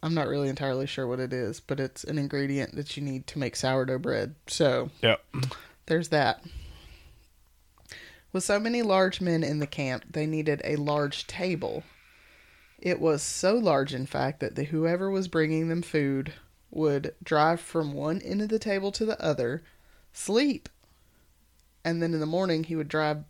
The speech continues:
Speaker 1: back and bring fresh food for all the men.
Speaker 2: Dang.
Speaker 1: Yeah.
Speaker 2: <clears throat>
Speaker 1: Big table. I just heard your
Speaker 2: That's a
Speaker 1: belly.
Speaker 2: big table.
Speaker 1: And Paul
Speaker 2: See,
Speaker 1: had
Speaker 2: you're making me hungry.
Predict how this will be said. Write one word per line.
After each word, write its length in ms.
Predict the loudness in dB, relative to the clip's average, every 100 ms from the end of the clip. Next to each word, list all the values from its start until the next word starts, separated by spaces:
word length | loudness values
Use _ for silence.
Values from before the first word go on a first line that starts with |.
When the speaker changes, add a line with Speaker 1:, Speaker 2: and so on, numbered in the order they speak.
| -2
Speaker 1:
back 360 | 0 0 -2 -8
and 180 | -6 -2
bring 220 | -2 -2
fresh 360 | -2 -2 -2
food 360 | -4 -4 -4 -6
for 180 | -4 -2
all 120 | -2
the 120 | -4
men. 300 | -8 -8 -12 -14 -4
Speaker 2:
Dang. 540 | 0 2 4 4 2 -2 -10 -18 -4
Speaker 1:
Yeah. 160 | 2 2 0 -20 -20 -4
Speaker 2:
<clears throat> 200 | 0 2
Speaker 1:
Big 140 | 4 8 8
table. 380 | 8 4 2 -4 -4
I 100 | -4
just 220 | -2 -2
heard 140 | -2 0
your 80 | 2
Speaker 2:
That's 40 | 4
a 60 |
Speaker 1:
belly. 120 | 6 6
Speaker 2:
big 80 | 4
table. 200 | 4 2 -2 -8 -10 -10 -12 -12 -14 -14 -16 -16 -18 -18 -20 -20 -20 -20 -20 -8
Speaker 1:
And 200 | -2 -2
Paul 280 | 2 6 6
Speaker 2:
See, 80 | 6
Speaker 1:
had 60 | 4
Speaker 2:
you're 60 |
making 200 | 4 2
me 60 | 2
hungry. 400 | 2 2 0 -2